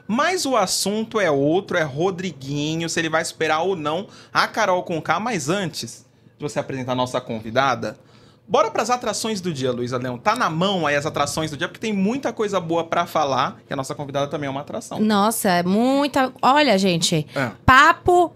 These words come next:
Speaker 2: de falar de Rodriguinho, sei
Speaker 1: Hum.
Speaker 2: Carol Conká nova.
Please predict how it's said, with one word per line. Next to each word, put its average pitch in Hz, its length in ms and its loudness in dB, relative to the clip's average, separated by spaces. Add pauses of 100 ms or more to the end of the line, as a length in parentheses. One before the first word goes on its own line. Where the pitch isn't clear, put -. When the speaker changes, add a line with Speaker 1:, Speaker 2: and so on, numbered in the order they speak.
Speaker 2:
de 208 540 0
falar 240 300 6
de 262 100 -2
Rodriguinho, 226 880 0
sei 208 240 -2
Speaker 1:
Hum. 226 80 -2
Speaker 2:
Carol 214 260 2
Conká 208 380 2
nova. 202 580 2